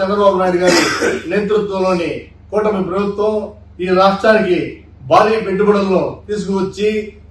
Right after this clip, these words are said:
ఆ, ఆంధ్ర, ఆ, భారతదేశంలోనే ఆంధ్ర రాష్ట్రానికి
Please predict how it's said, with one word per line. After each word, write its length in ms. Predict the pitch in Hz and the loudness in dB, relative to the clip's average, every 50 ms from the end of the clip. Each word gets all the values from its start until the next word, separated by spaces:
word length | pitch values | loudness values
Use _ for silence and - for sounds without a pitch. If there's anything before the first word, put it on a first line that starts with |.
| - - - 170 | -20 -8 -2 0
ఆ, 40 | 170 165 160 151 143 143 139 147 | 2 2 2 2 2 0 0 0
ఆంధ్ర, 320 | 175 196 196 196 175 151 160 151 147 143 139 139 143 - - - - 185 | -2 -2 -2 -2 -2 -2 -2 -2 -2 -4 -4 -6 -8 -8 -10 -4 0 2
ఆ, 60 | 180 175 - | 2 2 4
భారతదేశంలోనే 960 | 165 190 214 214 214 220 208 190 202 190 185 202 196 185 190 202 196 190 175 147 - - - - - - - - - - | 4 4 4 4 2 0 0 0 0 0 0 0 0 2 2 2 2 2 2 2 0 -2 -8 -12 -20 -20 -20 -14 -4 0
ఆంధ్ర 260 | 180 208 214 214 202 | 0 0 2 2 2
రాష్ట్రానికి 840 | 190 196 190 - - 214 208 202 190 170 180 170 151 - - - | 2 2 2 4 4 4 4 4 2 2 0 0 0 -2 -6 -10